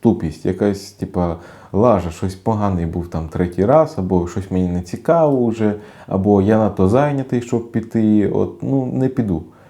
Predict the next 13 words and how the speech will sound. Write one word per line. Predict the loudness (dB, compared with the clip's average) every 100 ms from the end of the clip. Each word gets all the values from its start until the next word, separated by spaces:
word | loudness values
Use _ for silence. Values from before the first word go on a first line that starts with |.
| _ _ _ _ 0
І | 2
це | 2 2 4 4 0
називається | -2 2 4 2 0
супротив. | -4 -4 0 0 0 -4 -18 _ _ _ _ _
Це | -2
коли | 0 2 2 4 2
ти | 0 0 0
підбираєшся, | 0 -2 2 4 6 4 2 -2 -4
наприклад, | -2 -2 -2
у | -6
психолога, | -6 -2 2 2 2 0
да, | 0
ви | 0 0 0 0